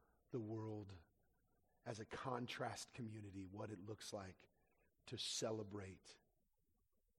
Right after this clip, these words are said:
the Savior, the fulfillment of his love, the beauty of resting in his power and the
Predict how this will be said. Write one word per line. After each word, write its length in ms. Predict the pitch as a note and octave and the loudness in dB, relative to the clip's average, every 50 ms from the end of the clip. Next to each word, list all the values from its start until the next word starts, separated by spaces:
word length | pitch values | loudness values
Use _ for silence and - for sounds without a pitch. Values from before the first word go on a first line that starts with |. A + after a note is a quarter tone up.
| _ _ _ - | _ _ _ -10
the 80 | A2+ | -6
Savior, 720 | - - - - - A2+ G#2+ A2 G2 G2 G2 F#2 F2 F2 - - - _ _ _ _ _ _ _ _ _ _ _ _ | -2 0 0 2 2 2 2 0 -2 -4 -6 -6 -8 -10 -14 -18 -20 _ _ _ _ _ _ _ _ _ _ _ _
the 80 | - A2 | -12 -12
fulfillment 720 | - - - G#2+ - - - - C3 A#2+ B2 B2 A#2+ A#2 | -6 -4 -4 -4 -4 -4 0 2 4 4 4 4 2 2
of 80 | A#2 | 2
his 180 | G#2+ A#2 G#2+ - | 0 0 0 0
love, 300 | G#2+ G2+ G2 F#2 F2+ F2 F2 - - - _ _ _ _ _ _ _ _ _ _ _ _ _ _ _ _ _ _ _ _ _ _ _ | -2 -2 -2 -2 -6 -8 -10 -16 -20 -20 _ _ _ _ _ _ _ _ _ _ _ _ _ _ _ _ _ _ _ _ _ _ _
the 80 | A#2 G2+ D#2 - | -8 -8 -8 -6
beauty 480 | - A#2 B2 C3+ C3+ A#2+ B2 A#2 G2+ - - - - _ _ _ _ _ _ _ _ _ - | -4 0 2 2 2 2 2 -2 -4 -8 -14 -20 -20 _ _ _ _ _ _ _ _ _ -8
of 160 | G#2 G#2+ A2 | -6 2 6
resting 480 | B2 B2 - - - - - B2 A2+ | 6 6 6 4 0 0 0 0 0
in 60 | A2 G#2+ | 0 -2
his 160 | A2 G#2 - | -2 -4 -6
power 440 | - - - G#2 G2 F#2+ F#2 F#2 - - - _ _ _ _ _ _ _ _ _ _ _ _ _ _ _ _ _ _ _ _ _ _ _ _ _ _ _ _ _ _ _ _ _ _ _ _ _ _ - - - | -8 -8 -6 -6 -6 -6 -6 -8 -10 -12 -20 _ _ _ _ _ _ _ _ _ _ _ _ _ _ _ _ _ _ _ _ _ _ _ _ _ _ _ _ _ _ _ _ _ _ _ _ _ _ -20 -10 -8
and 80 | G#2+ | -6
the 40 | G2 | -6